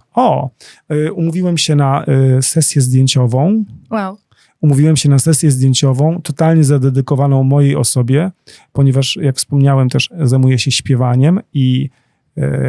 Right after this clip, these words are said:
Speaker 1: y, szykuję kolejny singiel i umówiłem się z, y, fotografem pierwszy raz w życiu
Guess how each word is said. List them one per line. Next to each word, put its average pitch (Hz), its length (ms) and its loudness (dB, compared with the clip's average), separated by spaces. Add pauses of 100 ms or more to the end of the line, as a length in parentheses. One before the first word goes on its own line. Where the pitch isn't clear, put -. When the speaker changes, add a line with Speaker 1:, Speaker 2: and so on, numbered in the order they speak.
(140)
Speaker 1:
y, 127 40 -6
szykuję 123 680 -2 (140)
kolejny 139 340 2
singiel 135 580 2 (440)
i 165 80 -4
umówiłem 135 440 0
się 123 260 0
z, - 180 -6
y, 123 360 -2
fotografem 135 800 0 (380)
pierwszy 139 440 0
raz 123 180 0
w 117 40 -4
życiu 131 640 -2